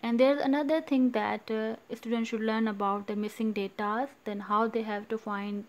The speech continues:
for suppose if their, uh, opening inventory is missing, then how you will find it, then if the ending inventory is missing, then how you will find it. And slowly, gradually, we'll, we'll cover other topics also.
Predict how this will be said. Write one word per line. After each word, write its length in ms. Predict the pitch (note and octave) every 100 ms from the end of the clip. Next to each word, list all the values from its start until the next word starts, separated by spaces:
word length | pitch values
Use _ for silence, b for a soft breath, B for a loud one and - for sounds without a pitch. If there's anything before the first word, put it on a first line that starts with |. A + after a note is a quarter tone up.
| -
for 180 | G#3+ G#3
suppose 380 | G#3 - G#3
if 140 | G#3 -
their, 440 | G#3+ G3+ G3+ G3 G3+ B B B B _ - - -
uh, 580 | G3 F#3+ F#3 F#3 F3 - -
opening 320 | G#3+ B3 C4
inventory 480 | B3+ B3+ B3 C4+ C4
is 100 | B3+
missing, 500 | B3 B3+ C4+ D4+ B3+
then 180 | G#3
how 220 | G3+ G3 G3+
you 120 | G#3+
will 160 | A3+
find 420 | A3+ A3+ A3 A#3 A#3
it, 280 | A#3 A#3 A#3+
then 320 | G3 F#3+ F#3 - -
if 220 | G#3+ A3
the 60 | A3
ending 420 | G#3 A3 A3+ B3
inventory 480 | B3 B3 A#3+ A#3 B3
is 100 | A#3
missing, 320 | A#3+ A#3+ B3
then 200 | A3+ G#3+
how 180 | G#3 G3+
you 160 | A3+ A#3
will 140 | A#3
find 380 | A#3 A3+ A3+ A#3
it. 220 | A#3 A#3 B B B B B _
And 160 | A#3+ A#3+
slowly, 320 | C4+ C#4 C#4
gradually, 540 | A#3 A#3 A3+ A#3 A3+
we'll, 240 | A#3 A3+ A3
we'll 220 | A3 G#3+ G#3
cover 440 | - G#3+ A3 A#3
other 240 | - G3+ G#3+
topics 480 | G#3+ F#3+ G#3 G#3 -
also. 540 | F#3+ G3 - B3+ G4